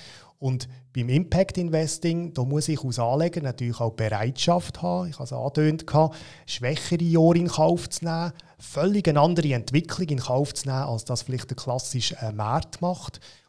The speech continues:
Und wir sind halt immer noch so in einer vergleichenden Industrie inne, wenn's ums Anlagegeschäft geht, wo ich mich,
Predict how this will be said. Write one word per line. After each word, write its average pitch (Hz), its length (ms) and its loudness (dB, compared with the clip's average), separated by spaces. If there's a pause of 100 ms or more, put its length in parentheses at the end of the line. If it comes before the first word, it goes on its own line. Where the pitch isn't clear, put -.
(100)
Und 123 80 -10
wir 143 60 0
sind 135 260 2
halt 120 240 2
immer 151 180 0
noch 170 140 2
so 143 140 0
in 123 160 0
einer 117 140 -2
vergleichenden 170 920 0 (340)
Industrie 160 720 0
inne, 160 280 0
wenn's 143 340 -4
ums 143 300 -4
Anlagegeschäft 143 760 2
geht, 143 240 0
wo 131 60 -2
ich 120 180 -4
mich, 113 180 -4